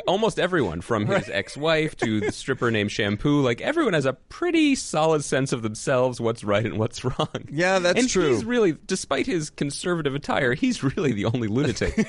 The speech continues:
Speaker 2: <laughs>
Speaker 1: on, uh, on the show.
Speaker 2: Yeah, that's kind of true.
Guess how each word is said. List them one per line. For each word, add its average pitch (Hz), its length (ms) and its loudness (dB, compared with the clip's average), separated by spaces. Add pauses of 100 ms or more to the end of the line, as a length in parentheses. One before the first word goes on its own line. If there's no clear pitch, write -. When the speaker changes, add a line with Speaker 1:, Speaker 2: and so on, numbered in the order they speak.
(640)
Speaker 2:
<laughs> - 600 -2
Speaker 1:
on, 123 480 -2
uh, 50 340 -6
on 123 220 -2
the 127 80 -2
show. - 380 -6 (160)
Speaker 2:
Yeah, 127 340 0 (200)
that's 190 200 -8
kind 196 220 -4
of 156 80 -10
true. 123 360 -2